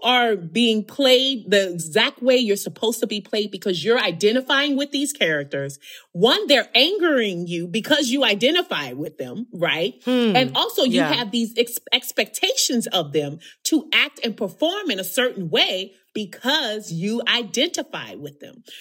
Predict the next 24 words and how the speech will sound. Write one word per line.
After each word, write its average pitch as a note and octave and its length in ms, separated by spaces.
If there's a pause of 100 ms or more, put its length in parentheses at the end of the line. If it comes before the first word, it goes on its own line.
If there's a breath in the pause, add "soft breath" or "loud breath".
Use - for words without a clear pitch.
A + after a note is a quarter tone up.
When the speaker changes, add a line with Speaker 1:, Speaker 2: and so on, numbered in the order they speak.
(320 loud breath)
Speaker 2:
But C4 120
the G#4 360
thing, A4+ 100 (120)
okay, C4+ 220
so G#3+ 160
I F#4 200
could D4+ 120
see B3 200
that, E3+ 240
but F#3 180
we're G#3 100
clearly G#4+ 380
at F4 60 (100)
a F3 60
point A#3 160
Speaker 1:
Mm-hmm. D#3 80
Speaker 2:
now F3 560 (100)
where E3+ 880 (480)
we've F#3+ 400
expanded G#3 680
from D3 320
the D3+ 100
final D3+ 380
girl - 500